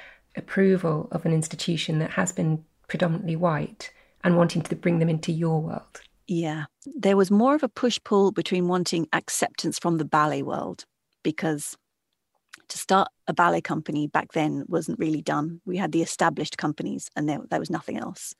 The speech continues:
Speaker 2: And then to say that the people in it are going to be Black and Asian was like, "What are you talking about?" So that already made us odd and other and outside. And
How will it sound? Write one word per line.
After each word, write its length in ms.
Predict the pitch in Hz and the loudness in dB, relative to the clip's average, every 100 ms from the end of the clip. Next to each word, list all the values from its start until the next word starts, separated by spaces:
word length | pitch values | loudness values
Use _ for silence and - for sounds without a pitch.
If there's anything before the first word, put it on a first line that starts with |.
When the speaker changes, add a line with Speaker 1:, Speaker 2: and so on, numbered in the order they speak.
| _ _ - - - - | _ _ -20 -20 -12 -2
Speaker 2:
And 140 | 180 | 2
then 140 | 190 | 2
to 100 | 180 | 2
say 360 | 180 175 160 156 - | 0 2 2 0 -4
that 100 | 170 | -6
the 80 | |
people 280 | 165 180 160 | -4 -2 2
in 140 | 165 160 | 4 4
it 100 | - | 0
are 60 | |
going 180 | 160 151 | 0 -2
to 60 | - | 0
be 80 | |
Black 260 | 151 151 - | -2 -2 -2
and 80 | 147 | -4
Asian 460 | 147 147 - - 156 _ _ _ - | -2 -4 -8 -10 -14 _ _ _ -14
was 120 | 147 | -10
like, 220 | 135 247 - _ _ _ _ _ _ _ | -8 -10 -16 _ _ _ _ _ _ _
"What 100 | 196 | -6
are 20 | |
you 60 | 185 | -4
talking 240 | 165 160 | -4 -6
about?" 140 | - - _ _ _ - - - - - | -10 -14 _ _ _ -20 -20 -20 -20 -14
So 640 | - - 175 165 160 160 - - - | -4 0 4 4 2 0 -2 -8 0
that 160 | 185 | 2
already 260 | 175 170 170 | 4 4 4
made 280 | 160 160 156 | 2 2 0
us 440 | 151 - - - _ _ _ _ _ | -2 -4 -8 -10 _ _ _ _ _
odd 300 | - 156 - - _ - | -12 -12 -12 -18 _ -4
and 220 | 175 165 - | -2 0 2
other 380 | 180 165 165 - | 2 2 0 -2
and 200 | - 175 - | -2 -2 2
outside. 580 | 160 - - 151 139 160 - _ - - - - - _ | 0 0 -2 -2 -2 -8 -14 _ -20 -20 -20 -20 -20 _
And 420 | 180 175 175 175 | 0 2 2 0